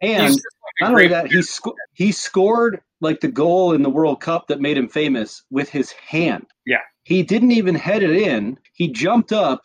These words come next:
Speaker 1: and the ball hit off of his hand as he was jumping up. The refs didn't see it.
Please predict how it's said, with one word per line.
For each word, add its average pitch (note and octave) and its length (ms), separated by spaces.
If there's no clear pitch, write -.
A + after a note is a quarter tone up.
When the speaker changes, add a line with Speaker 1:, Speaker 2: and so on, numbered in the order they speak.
Speaker 1:
and D3 160
the - 60
ball F#3 360
hit A3 280
off F#3+ 240
of D#3 100
his C#3+ 180
hand D3 400
as A#2+ 120
he C#3+ 100
was C3+ 160
jumping D#3+ 400
up. D3 300
The C3+ 80
refs E3 400
didn't F3+ 280
see A#3 300
it. A2 160